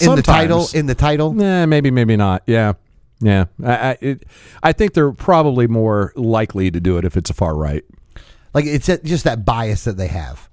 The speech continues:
Speaker 2: Right.
Speaker 1: Um, so, and then, now I will say this, though. Um, it says, you know, Javier Milei, the libertarian econom-, e-,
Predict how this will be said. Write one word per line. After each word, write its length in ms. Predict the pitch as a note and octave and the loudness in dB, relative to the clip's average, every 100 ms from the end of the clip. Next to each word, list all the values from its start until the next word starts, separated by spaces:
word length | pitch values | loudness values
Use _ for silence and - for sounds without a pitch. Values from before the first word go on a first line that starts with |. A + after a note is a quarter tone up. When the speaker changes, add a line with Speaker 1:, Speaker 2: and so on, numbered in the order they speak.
| - | -2
Speaker 2:
Right. 240 | E2+ D#2 - - - | -2 -2 -8 -20 -4
Speaker 1:
Um, 360 | C3+ D3+ D3 C#3+ - _ _ _ _ _ _ | 0 0 0 -4 -12 _ _ _ _ _ _
so, 500 | - - E3 D3 C#3+ - | -8 0 2 2 -2 -2
and 140 | E3 | -2
then, 200 | D#3 C#3+ | -2 -2
now 120 | D3 C#3+ | -2 0
I 40 | |
will 160 | C#3+ F3 | 0 0
say 120 | E3+ | 0
this, 220 | D3+ D3+ | -2 -2
though. 460 | B2 A#2+ A#2 A2 G#2+ | 0 0 0 -2 -2
Um, 120 | G#2+ | -2
it 100 | G2+ | -2
says, 260 | B2 F#2+ E2+ | -2 -4 -4
you 80 | G#2+ | -4
know, 100 | F#2 | -2
Javier 260 | A2 A2 | -2 -2
Milei, 260 | G#2 G2 F#2+ | -2 -4 -4
the 100 | G#2 | -4
libertarian 520 | A#2+ B2 - B2+ A2+ | -2 -2 0 0 -2
econom-, 460 | A2+ A#2 G#2+ G#2 - - | -4 -4 -4 -4 -8 -16
e-, 120 | F2+ | -16